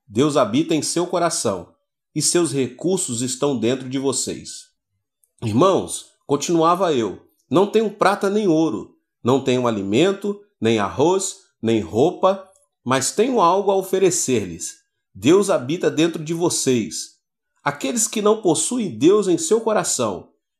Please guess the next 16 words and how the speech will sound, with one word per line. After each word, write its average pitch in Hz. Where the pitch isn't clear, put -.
venham 196
a 190
Jesus 190
Cristo, 196
recebam-no 185
como 175
seu 160
Salvador 143
pessoal 170
e 156
Criador 185
do 165
céu 196
e -
da 196
terra, 113